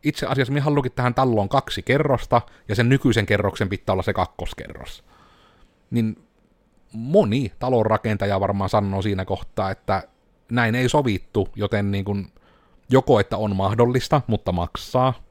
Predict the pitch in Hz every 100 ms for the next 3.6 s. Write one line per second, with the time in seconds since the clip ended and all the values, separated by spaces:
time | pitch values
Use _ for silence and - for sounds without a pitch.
0 | _ _ 110 104 107 - 104 - - 90
1 | 98 117 113 98 82 80 - - - 98
2 | - 90 - - 92 - - 95 101 101
3 | - 101 87 - -